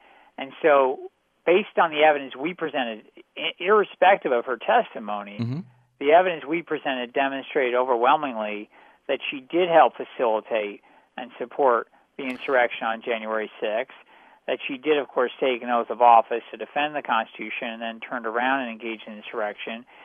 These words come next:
Speaker 1: and that the January sixth, uh, rebellion at the, at the Capitol was, in fact,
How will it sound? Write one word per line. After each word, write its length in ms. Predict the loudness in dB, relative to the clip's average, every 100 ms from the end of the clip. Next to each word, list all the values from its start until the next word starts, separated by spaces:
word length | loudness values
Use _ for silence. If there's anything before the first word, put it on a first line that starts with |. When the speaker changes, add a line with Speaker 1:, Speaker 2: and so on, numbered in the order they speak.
| -20 -20 -2
Speaker 1:
and 160 | 0 2
that 160 | -2
the 80 | -2
January 580 | 0 0 0 2 2 2 -2
sixth, 300 | -2 -2 -8 -20 _ _ _ _ _ -4
uh, 240 | -2 -2 -4 -10 -10 -14 -18 _ -20 _
rebellion 680 | -2 0 6 8 8 2 -2
at 240 | 0 0 0
the, 100 | -4 0
at 260 | 2 2
the 80 | -2
Capitol 460 | 0 2 4 2 2
was, 240 | 2 2
in 120 | -2
fact, 400 | -4 0 0 -2